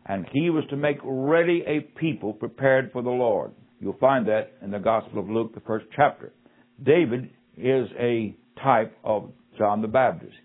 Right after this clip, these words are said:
He gathers the material, but he doesn't bring it together. That's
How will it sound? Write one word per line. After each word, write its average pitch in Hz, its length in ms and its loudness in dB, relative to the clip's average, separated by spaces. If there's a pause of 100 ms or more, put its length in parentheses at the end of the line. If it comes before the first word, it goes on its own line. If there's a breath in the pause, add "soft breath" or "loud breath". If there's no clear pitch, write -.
He 107 200 -2
gathers 113 500 2
the 104 80 -4
material, 104 500 -2
but 104 140 -2
he 104 80 -4
doesn't 113 440 -4
bring 117 200 -2
it 101 80 -10
together. 117 440 0 (640 soft breath)
That's 104 200 0